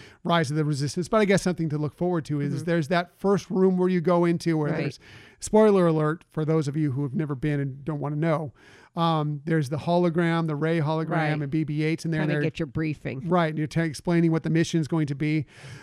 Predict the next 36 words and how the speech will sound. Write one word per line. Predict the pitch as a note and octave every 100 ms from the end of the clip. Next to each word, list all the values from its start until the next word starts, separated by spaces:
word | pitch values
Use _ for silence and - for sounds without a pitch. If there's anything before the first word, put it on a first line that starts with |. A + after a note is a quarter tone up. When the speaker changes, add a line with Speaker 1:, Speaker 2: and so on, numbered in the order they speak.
| -
Speaker 1:
Um, | F#3+ G3 G3 F#3+
but | G3
they | G3
did | F#3+ A#3
take | F3+ G#3 G3+
you | G3
into | F#3
the | D#3
shuttle | F3 - A3 F#3+ F3+
Speaker 2:
Right. | E3+ E3 -
Speaker 1:
ride, | D#3 E3+
which, | D#3+ E3+ - - G3
uh, | F3+ F#3 F3
we | F#3+
discussed | E3+ - G3 E3+
it | E3
afterwards. | F3 F3+ E3+ D#3+ F3 E3 - - - G3
If | E3+
there's | F#3+ F3+ C#3
one | C3 B2+ A2+ C3+ G#3
of | G3
those, | G3 F#3+ -
'cause | E3+
they, | E3 E3+
again, | D#3+ E3 E3+ D3+ C3
trying | - E3
to | D#3+
limit | E3+ F3
your | D#3+
time | D#3 E3 D#3+
together | D#3 E3+ E3 D#3+
in, | D3 B2+ -
in | G3+
Speaker 2:
Mm-hmm. | G3 F#3
Speaker 1:
enclosed | E3+ E3 D#3+ D#3+
spaces, | - F#3+ F#3 - D#3 A#2+